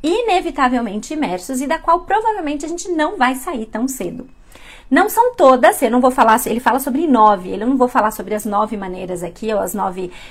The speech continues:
questões importantes que a Bíblia traz, eu pincelei algumas que eu achei mais pertinentes pro nosso primeiro momento aqui.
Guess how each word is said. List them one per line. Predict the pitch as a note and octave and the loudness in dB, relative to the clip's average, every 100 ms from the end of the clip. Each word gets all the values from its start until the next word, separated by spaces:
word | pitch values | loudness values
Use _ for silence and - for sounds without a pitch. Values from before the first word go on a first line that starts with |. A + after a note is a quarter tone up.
| - | -8
questões | A#3 G#3 A3+ G#3+ G#3 | -4 -2 -2 -4 -4
importantes | G#3 F#3+ A3+ C#4+ - | -6 -6 -2 -2 -4
que | - | -8
a | A3 | -6
Bíblia | G#3 F#3+ | -6 -6
traz, | F#3 F#3+ A3+ D#4+ | -6 -2 0 0
eu | A#3 - - - - - | -4 -6 -20 -20 -10 2
pincelei | B3+ B3+ A3 G3+ F#3+ | 4 4 0 -2 -2
algumas | F3+ F3+ C4+ F4 F4 | -2 -2 -2 -4 -6
que | - | -4
eu | C#4 | -4
achei | C#4+ C#4 | -2 -4
mais | C4 C4+ C4+ | -2 -4 -4
pertinentes | A#3+ - C4+ A3+ A3+ - | -6 -4 -2 -2 -4 -8
pro | - A#3+ | -6 -4
nosso | G3+ G3+ - | -4 -8 -12
primeiro | A3 A3 F#3+ | -8 -6 -6
momento | G3 A3 G3 F3+ A3 | -6 -6 -6 -10 -12
aqui. | - | -14